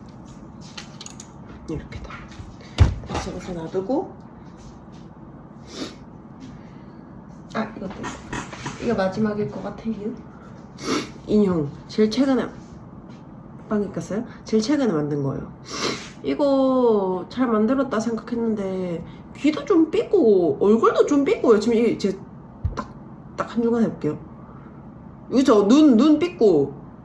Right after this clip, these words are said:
얼-, 이, 이 코, 흰 색깔 부분 삐고, 코 삐고, 입 삐고, 다 삐고예요. 그리고는 목에 이게 실이 조금 단단하거든요.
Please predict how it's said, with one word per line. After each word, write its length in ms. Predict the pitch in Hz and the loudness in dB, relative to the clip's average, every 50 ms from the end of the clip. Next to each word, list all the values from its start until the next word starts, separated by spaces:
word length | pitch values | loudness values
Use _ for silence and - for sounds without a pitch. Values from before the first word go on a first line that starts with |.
| - - - | -20 -10 -2
얼-, 280 | - 220 233 247 247 - - | 2 4 4 4 2 -4 -6
이, 300 | - - 226 220 214 - - | -2 0 0 0 0 -2 0
이 160 | - 262 - | -2 -2 -2
코, 220 | - - 339 285 285 | -2 -2 0 0 0
흰 180 | - 349 311 | 2 0 0
색깔 280 | 339 330 - 262 233 196 | 0 2 2 2 2 2
부분 200 | 202 196 - - | 2 0 0 0
삐고, 380 | 269 277 - 220 165 135 - | -2 -2 2 2 2 2 0
코 180 | - - 339 - | -2 -4 -4 -2
삐고, 300 | - 330 - - 208 - - | -2 -2 0 2 0 0 0
입 120 | 233 - | -2 -2
삐고, 300 | - 311 - - 160 143 | -2 -2 0 2 0 2
다 140 | - 202 220 | 2 0 0
삐고예요. 640 | - 330 320 - 233 196 165 147 143 143 143 - - - - - - - - - - - - - - - - - - - - - - - - - - - - - - - - - | 0 -2 2 2 4 4 4 4 2 0 -2 -6 -8 -12 -14 -18 -18 -18 -20 -20 -20 -20 -20 -18 -12 -10 -8 -8 -8 -10 -14 -16 -18 -20 -20 -20 -20 -20 -20 -20 -20 -18 -8 -2
그리고는 460 | 220 214 214 208 208 202 190 185 185 | 2 2 4 4 4 2 2 2 4
목에 460 | 202 226 233 233 240 220 214 208 208 | 4 4 4 6 4 4 4 4 2
이게 300 | - - 208 202 185 180 | 0 0 0 0 0 -2
실이 400 | - - - - 320 302 277 226 - | -4 -8 -6 -2 -2 0 0 -2 -2
조금 800 | - 202 202 202 202 202 196 196 196 190 185 165 143 - 113 - - - | -4 -8 -6 -4 -4 -4 -4 -4 -4 -4 -2 -2 -4 -4 -6 -8 -12 -12
단단하거든요. 920 | - - 180 190 196 220 240 233 214 175 156 151 143 143 165 214 254 311 | -6 -2 -2 0 0 2 2 0 0 0 0 -2 -2 -2 -4 -4 -4 -6